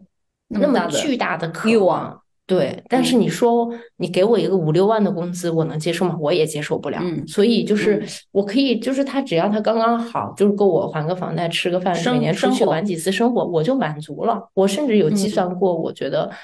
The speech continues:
Speaker 2: 所谓的财富自由，我一年需要多少钱，就是其，其实就是一个还蛮低的数字的。嗯，就是，就是，但是我就觉得聊到职业这一部分的时候，因为我的问题非常的明确，也非常的聚焦，然后他的提问让我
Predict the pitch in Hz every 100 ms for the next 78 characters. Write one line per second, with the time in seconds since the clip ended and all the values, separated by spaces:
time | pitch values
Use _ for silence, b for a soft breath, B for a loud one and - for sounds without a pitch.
0 | B - 160 160 190 160 - 143 175 170
1 | 160 151 156 156 165 143 151 156 151 160
2 | 156 - 147 120 B B _ _ _ _
3 | - 170 165 160 - - 135 - 165 175
4 | 175 165 - 151 160 160 175 - - 175
5 | 170 - 180 160 170 156 135 156 B B
6 | _ 165 143 156 - _ - 285 262 254
7 | - 277 294 294 202 - 302 302 202 185
8 | 220 202 208 202 165 151 220 214 180 220
9 | 214 214 196 214 208 208 190 190 202 208
10 | 160 143 170 202 180 170 247 - 170 165
11 | 151 - - 180 160 160 202 202 156 160
12 | - 170 - 160 151 156 156 165 170 175
13 | - 196 180 170 - 147 175 160 180 170
14 | 151 135 -